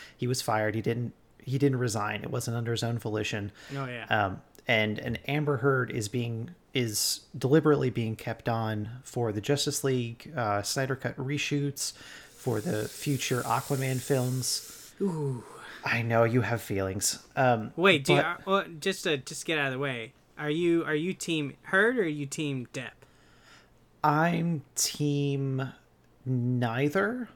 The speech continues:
Speaker 1: Um,
Speaker 2: Uh-huh.
Speaker 1: because, I mean, okay, I, I don't wanna just feel like I'm contributing to all of the noise that's out there when I,
Speaker 2: Mm-hmm.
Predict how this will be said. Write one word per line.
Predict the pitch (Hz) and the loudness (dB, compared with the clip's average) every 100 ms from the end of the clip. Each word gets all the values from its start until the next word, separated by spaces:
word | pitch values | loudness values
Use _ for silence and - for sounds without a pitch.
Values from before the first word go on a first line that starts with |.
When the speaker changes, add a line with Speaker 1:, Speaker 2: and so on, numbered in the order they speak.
| _ _ _ | _ _ _
Speaker 1:
Um, | - 120 110 104 | 2 4 2 0
Speaker 2:
Uh-huh. | 117 127 123 113 _ - | -6 -6 -10 -12 _ -4
Speaker 1:
because, | 139 - 156 135 - | -4 4 4 4 2
I | 170 | 0
mean, | 175 - - | 0 -2 -2
okay, | 151 - - - _ - - | -2 0 -6 -8 _ -20 0
I, | 151 165 160 | 4 4 4
I | 151 | 2
don't | 175 170 | 4 2
wanna | 143 117 | 2 2
just | 113 - | 0 2
feel | 120 | 2
like | 113 | 2
I'm | 110 | -4
contributing | - 110 117 110 110 104 | -4 -4 -2 -2 -2 -4
to | - 117 104 104 - - - - - - | -4 -2 0 -2 -6 -18 -20 -20 -14 2
all | 135 143 | 4 6
of | 113 | 4
the | |
noise | 107 107 107 104 | 0 0 0 0
that's | 107 - | -2 -2
out | 107 104 | -2 -2
there | 113 101 | -2 -2
when | 110 - | -4 -2
I, | 113 117 | -2 -2
Speaker 2:
Mm-hmm. | 110 139 139 | -4 -6 -6